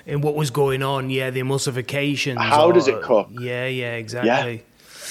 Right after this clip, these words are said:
Speaker 2: How
Speaker 1: Yeah,
Speaker 2: does it cook? Why
Speaker 1: indirect
Speaker 2: does it
Speaker 1: heat
Speaker 2: cook?
Speaker 1: and all that. Yeah, for sure,
Speaker 2: Yeah.
Speaker 1: hundred percent,
Speaker 2: So
Speaker 1: definitely.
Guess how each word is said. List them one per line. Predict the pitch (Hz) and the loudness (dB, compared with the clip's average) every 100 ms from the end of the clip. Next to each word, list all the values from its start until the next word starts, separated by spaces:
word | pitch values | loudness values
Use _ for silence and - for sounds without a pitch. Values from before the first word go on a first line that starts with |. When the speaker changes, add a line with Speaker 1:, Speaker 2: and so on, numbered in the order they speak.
| - - | -14 -8
Speaker 2:
How | 143 151 165 | 2 6 6
Speaker 1:
Yeah, | |
Speaker 2:
does | 156 131 | 4 4
it | 123 | 2
cook? | 147 113 | 4 2
Why | 139 131 | 4 6
Speaker 1:
indirect | 135 143 139 | 6 6 6
Speaker 2:
does | 131 | 4
it | 139 | 4
Speaker 1:
heat | 135 117 | 2 2
Speaker 2:
cook? | 107 104 | 2 2
Speaker 1:
and | 120 | -2
all | 123 | -4
that. | 120 | -4
Yeah, | 127 143 139 | -2 -2 -4
for | 120 | -6
sure, | - - 120 | -6 -2 4
Speaker 2:
Yeah. | 127 | 4
Speaker 1:
hundred | 131 143 139 | 2 -2 -4
percent, | 117 - 123 135 123 | -6 -8 -6 -6 -8
Speaker 2:
So | - - | -14 -8
Speaker 1:
definitely. | 127 139 147 123 | -4 4 4 4